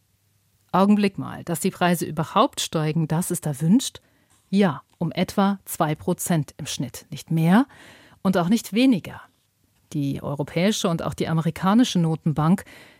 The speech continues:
die wollen genau das. Aus psychologischen Gründen. Denn wenn die Preise fallen oder auch nur gleich bleiben, dann könnten Menschen auf die Idee kommen, dass sie Einkäufe aufschieben.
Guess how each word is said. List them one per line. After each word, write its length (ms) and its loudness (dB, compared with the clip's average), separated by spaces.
die 120 4
wollen 180 2
genau 300 2
das. 440 -4
Aus 120 -6
psychologischen 720 2
Gründen. 520 -10
Denn 140 -2
wenn 80 -2
die 100 0
Preise 340 -4
fallen 600 2
oder 320 -4
auch 140 -6
nur 180 0
gleich 400 0
bleiben, 460 -6
dann 200 0
könnten 460 2
Menschen 360 2
auf 140 -8
die 140 -2
Idee 280 2
kommen, 540 2
dass 220 0
sie 280 2
Einkäufe 640 -2
aufschieben. 800 -2